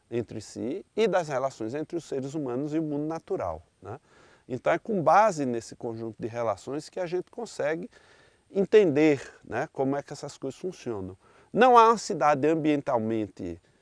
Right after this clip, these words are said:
saudável se ela não for socialmente saudável. Não há so-, cidade socialmente saudável se ela também não for ambientalmente saudável. Essas coisas acabam se interpenetrando, né? Então,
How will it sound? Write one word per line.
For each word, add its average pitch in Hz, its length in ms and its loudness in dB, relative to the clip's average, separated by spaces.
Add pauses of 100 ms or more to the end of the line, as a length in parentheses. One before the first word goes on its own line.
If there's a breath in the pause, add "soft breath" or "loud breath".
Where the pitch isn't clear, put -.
(160)
saudável 127 840 4 (200 soft breath)
se - 180 -4
ela 156 120 6
não 170 140 2
for 156 200 -2
socialmente 143 600 -4
saudável. 90 540 -6 (120)
Não 185 280 6
há 214 140 6
so-, - 200 -4
cidade 117 680 2
socialmente 143 760 0
saudável 160 480 0
se - 120 -12
ela 254 100 -8
também 214 360 -4
não 175 180 0
for 110 300 -4 (380 soft breath)
ambientalmente 156 800 4
saudável. 98 520 -4
Essas 117 240 -12
coisas 165 380 -4
acabam 170 540 0
se - 160 -8
interpenetrando, 156 1300 -2
né? 104 200 -12 (560 soft breath)
Então, 220 580 2